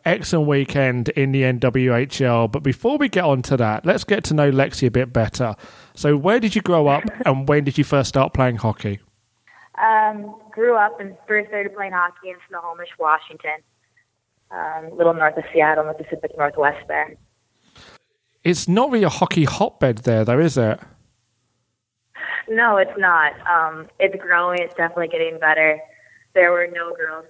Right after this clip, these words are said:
Speaker 2: teams there when I grew up, so I played with the boys, and up in British Columbia. Um, now there's three. So there's
Speaker 1: Mm.
Speaker 2: definitely growth, but still not quite the Minnesota or the Massachusetts.
Speaker 1: No. I think it's interesting, isn't it? I mean, I just want to touch on this for a moment. I mean, obviously, whilst I'm speaking to you, is that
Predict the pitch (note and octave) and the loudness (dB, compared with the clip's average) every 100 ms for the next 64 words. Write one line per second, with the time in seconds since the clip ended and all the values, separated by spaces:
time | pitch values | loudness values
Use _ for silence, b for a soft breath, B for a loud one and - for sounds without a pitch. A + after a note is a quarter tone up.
0 | E3 D#3+ D#3+ E3+ D#3+ D#3 D3+ D3+ D3+ D3 | -20 -20 -10 -2 0 0 0 -4 -2 -4
1 | C#3+ C#3+ - D#3+ D#3 D#3 D3+ D#3 D#3 D3+ | -4 -6 -6 -6 -2 -4 -4 -6 -6 2
2 | D3+ D3 D3+ D3 D3+ D3+ D3 D3+ D3+ - | 2 2 2 -2 -2 -8 -2 -2 -2 -6
3 | D3+ D3 D3 D3+ D3 D3 - _ D#3+ D3+ | -6 -6 -6 -2 0 0 -4 _ -4 -4
4 | D3 _ - D#3 D#3 D3+ _ D3+ D3 D3 | -4 _ 0 0 0 -8 _ -10 -8 -8
5 | G3+ _ _ _ F3 D#3+ F#3 A2+ F3 D#3+ | -12 _ _ _ -4 0 -2 -2 -8 -12
6 | D#3+ D3+ C3+ - _ _ _ - C#3+ C#3 | -6 -4 -4 -10 _ _ _ -4 -4 -4
7 | - G#3+ G#3 F#3+ E3 D#3+ - E3 D3+ D#3 | -8 0 2 4 4 4 2 -4 -4 -6
8 | D#3 D3+ - D3 C#3+ C#3+ D3 C#3+ - - | -10 -12 -4 -2 -2 -4 0 -2 -2 -8
9 | D3+ C#3+ C#3 C#3+ C#3 G#2+ A2+ - _ _ | -6 -2 -4 -2 0 0 -2 -8 _ _
10 | _ _ _ _ B B B B - F#3 | _ _ _ _ B B B B -6 -4
11 | D#4+ A#3+ C#4+ C4 G3 - F3+ F3 D3 C#3 | -2 -2 -2 -2 -2 -2 -2 0 -2 0
12 | D3+ D#3 F#3+ F3 D3+ - D3 - C#3 D3+ | 0 -2 -2 0 -2 0 -2 0 0 2
13 | D#3+ C#3+ B2+ B2 C3+ C3 B2+ A#2 C#3 B2+ | 2 2 0 0 -2 0 0 0 0 0
14 | - B2 C#3 C#3+ D3+ - D3 C#3 C#3 - | -4 -2 0 0 0 -2 -2 0 -2 -2
15 | D#3 E3+ D3 C3+ C3 - C3+ C3+ | -2 0 2 2 0 0 0 0